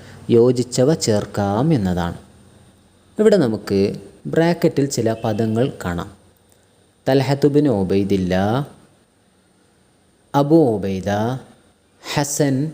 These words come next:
റളിയല്ലാഹു അൻ, സുബൈർ ബിനുൽ അവ്വാം റളിയല്ലാഹു അൻ, അലി റളിയല്ലാഹു അൻ,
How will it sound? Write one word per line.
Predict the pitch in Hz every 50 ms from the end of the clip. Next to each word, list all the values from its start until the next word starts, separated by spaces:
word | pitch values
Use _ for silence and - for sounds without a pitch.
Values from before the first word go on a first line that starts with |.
| - - - -
റളിയല്ലാഹു | 107 101 95 98 98 98 90 87 92 95 98 98 95 120 127
അൻ, | 131 139 147 147 - -
സുബൈർ | 113 107 107 98 107 107 117 117 117
ബിനുൽ | 113 131 135 143 143 139 110
അവ്വാം | 98 98 95 98 110 117 127 127
റളിയല്ലാഹു | 123 110 113 117 120 113 120 123 123 120 117 123 131 135
അൻ, | 135 139 151
അലി | - 104 104 101 107 113
റളിയല്ലാഹു | 113 107 101 104 107 110 110 117 120 120 117 120 131
അൻ, | 135 156